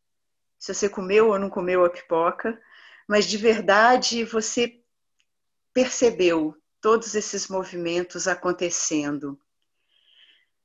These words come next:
Deixando o valor ir pro perceber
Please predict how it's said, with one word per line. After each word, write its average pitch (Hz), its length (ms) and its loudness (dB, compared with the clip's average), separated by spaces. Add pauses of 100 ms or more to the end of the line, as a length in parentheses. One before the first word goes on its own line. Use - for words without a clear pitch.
(140)
Deixando 269 960 6
o 233 120 0
valor 233 760 6
ir 233 240 2
pro 214 240 -6
perceber 208 1000 4